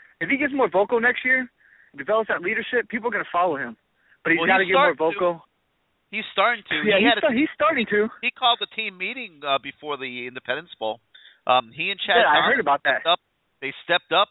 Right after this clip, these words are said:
Speaker 2: They started taking ownership of this team. Uh, they, they told their,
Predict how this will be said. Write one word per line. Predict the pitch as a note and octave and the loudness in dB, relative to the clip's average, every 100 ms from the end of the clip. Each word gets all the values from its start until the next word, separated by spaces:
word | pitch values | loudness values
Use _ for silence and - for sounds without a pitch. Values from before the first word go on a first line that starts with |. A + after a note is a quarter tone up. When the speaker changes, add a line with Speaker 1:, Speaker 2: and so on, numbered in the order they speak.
| _ | _
Speaker 2:
They | C3 | -18
started | - D#3+ E3 - | -12 -10 -10 -8
taking | D#3 C#3+ | -10 -10
ownership | C3 D#3 E3 G3+ - | -14 -16 -14 -14 -14
of | F3 | -16
this | F#3 _ | -18 _
team. | F#3+ G#3 A3+ _ _ _ | -10 -10 -10 _ _ _
Uh, | - B2 A#2+ A#2+ | 0 2 2 0
they, | B2 | -8
they | C#3+ C#3 | -6 -6
told | - E3 E3 | -4 -6 -4
their, | D#3 | -6